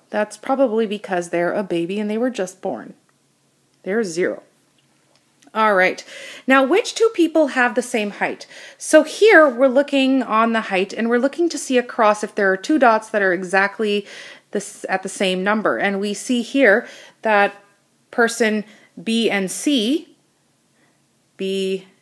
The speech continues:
and C have the same height. What is their height? Well, they are both one hundred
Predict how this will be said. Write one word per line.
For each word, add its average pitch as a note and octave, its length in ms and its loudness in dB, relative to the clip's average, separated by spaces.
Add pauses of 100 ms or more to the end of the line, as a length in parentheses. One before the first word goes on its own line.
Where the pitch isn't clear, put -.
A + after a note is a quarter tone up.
(120)
and E3+ 540 -12
C A#3 580 -4 (360)
have A3 400 0
the A#3 80 -2
same F3+ 340 -6
height. G#3 420 -2 (440)
What A#3+ 280 0
is A#3 200 2
their A#3+ 220 2
height? E4+ 500 0
Well, B3 400 4
they G3 240 0
are G3+ 160 4
both F3 400 -2
one G3 260 -2
hundred F#3+ 520 -6